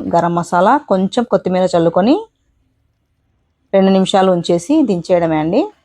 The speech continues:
చాలా టేస్ట్ ఉంటుంది. చపాతీలోకైనా, అన్నంలోకైనా, రొట్టెలోకైనా, దేంట్లోకైనా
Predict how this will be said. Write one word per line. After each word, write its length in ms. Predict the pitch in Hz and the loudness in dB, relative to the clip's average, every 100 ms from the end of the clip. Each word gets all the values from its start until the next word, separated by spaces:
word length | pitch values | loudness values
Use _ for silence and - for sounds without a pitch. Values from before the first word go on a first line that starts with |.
| _ - | _ -2
చాలా 260 | 175 180 | 2 2
టేస్ట్ 340 | 180 175 170 165 | 2 0 0 -4
ఉంటుంది. 320 | 165 165 214 | -2 0 -2
చపాతీలోకైనా, 840 | 254 180 - 175 175 175 170 170 170 170 | -2 -2 0 0 2 2 2 0 0 -2
అన్నంలోకైనా, 680 | 170 170 175 170 165 165 170 170 | -2 -2 0 0 0 0 0 -2
రొట్టెలోకైనా, 680 | 165 165 170 165 165 165 165 180 _ _ _ _ - | -2 -2 0 0 0 0 -2 -8 _ _ _ _ -4
దేంట్లోకైనా 680 | 180 190 196 190 185 175 202 | 2 2 4 2 2 0 0